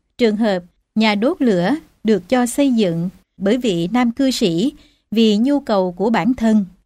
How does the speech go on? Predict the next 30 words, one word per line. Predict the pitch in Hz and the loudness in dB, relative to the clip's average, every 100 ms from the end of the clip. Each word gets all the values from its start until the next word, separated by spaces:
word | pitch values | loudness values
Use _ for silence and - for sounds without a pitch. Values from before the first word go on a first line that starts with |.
| _ _ _ _ _ _ _ - | _ _ _ _ _ _ _ 0
Nếu | 220 247 311 | 4 4 2
vị | 240 185 | -2 -2
ấy | 185 214 294 302 | 0 0 0 0
phái | 247 311 | 0 0
sứ | - 285 302 | 0 -2 0
giả | 202 160 226 | 0 0 0
đến | 240 294 | 0 0
gặp | 262 175 - | 0 -2 -6
các | - 311 - | -6 -6 -2
tỳ | 208 175 | -2 -2
khưu, | - 226 220 196 - | 0 2 2 0 -8
nói | - 196 285 | -4 -2 -2
rằng, | 240 190 170 - _ _ _ _ _ _ _ _ | 0 0 -2 -6 _ _ _ _ _ _ _ _
"Xin | - 254 220 214 | -4 2 2 2
các | 277 - | -4 -2
ngài | 254 214 | -2 -2
đại | 185 185 | -2 -2
đức | 175 262 370 _ _ | 0 -2 -2 _ _
hãy | 202 226 | -4 0
đi | 233 208 | -2 0
đến. | 202 202 302 349 _ _ _ _ - | 2 2 2 0 _ _ _ _ -4
Tôi | 226 214 214 | 0 2 0
muốn | 208 233 | 0 0
cúng | 294 254 330 | 0 -2 -2
dường | 240 208 185 | 0 0 0
vật | 180 180 - | -2 -4 -2
thí, | 226 233 339 - _ _ _ _ | 0 2 0 -4 _ _ _ _
muốn | 208 240 330 | 2 2 4
nghe | 247 190 | 2 2
pháp | 247 254 370 | 0 -2 -4